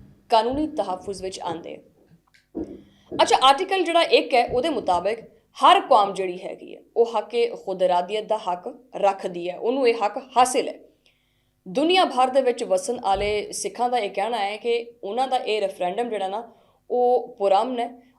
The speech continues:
ਔਰ ਇਹ ਕੋਈ ਦਹਿਸ਼ਤਗਰਦੀ ਨਹੀਂ ਹੈਗਾ ਔਰ ਇਹਨੂੰ ਦਹਿਸ਼ਤਗਰਦੀ ਕਹਿਣਾ, ਇਹ ਭਾਰਤ ਦਾ ਝੂਠਾ ਬਿਆਨੀ ਹੈ। ਅਗਰਚੇ ਭਾਰਤ ਜਿਹੜਾ ਨਾ, ਉਹ ਖਾਲਿਸਤਾਨ ਤਹਿਰੀਕ ਨੂੰ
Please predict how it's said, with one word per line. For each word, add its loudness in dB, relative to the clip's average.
ਔਰ 2
ਇਹ 0
ਕੋਈ -4
ਦਹਿਸ਼ਤਗਰਦੀ -2
ਨਹੀਂ -6
ਹੈਗਾ -2
ਔਰ 2
ਇਹਨੂੰ -8
ਦਹਿਸ਼ਤਗਰਦੀ -2
ਕਹਿਣਾ, -2
ਇਹ 4
ਭਾਰਤ -2
ਦਾ -4
ਝੂਠਾ -4
ਬਿਆਨੀ 0
ਹੈ। -14
ਅਗਰਚੇ 6
ਭਾਰਤ 2
ਜਿਹੜਾ -2
ਨਾ, -2
ਉਹ -2
ਖਾਲਿਸਤਾਨ -2
ਤਹਿਰੀਕ -8
ਨੂੰ -10